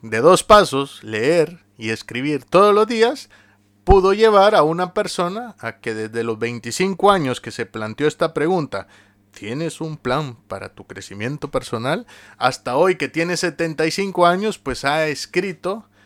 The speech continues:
más de ochenta libros y se han vendido más de veinticinco millones de copias de todos sus libros. Entonces, el poder del planificar,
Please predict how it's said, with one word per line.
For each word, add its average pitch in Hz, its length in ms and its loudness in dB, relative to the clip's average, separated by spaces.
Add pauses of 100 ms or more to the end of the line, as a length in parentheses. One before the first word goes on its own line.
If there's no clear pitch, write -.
(360)
más 180 720 2
de 113 180 -2
ochenta 160 520 4
libros 208 600 2 (360)
y 123 120 -8
se 151 140 -2
han 165 180 -2
vendido 156 440 -2
más 175 680 0
de 120 240 0
veinticinco 123 840 -2
millones 147 460 -6
de 147 140 -6
copias 160 360 -6
de 135 120 -8
todos 117 340 -4
sus 180 140 -8
libros. 214 320 0
Entonces, 147 520 2 (920)
el 151 260 -2
poder 151 640 0 (360)
del 127 280 -6
planificar, 120 1160 -2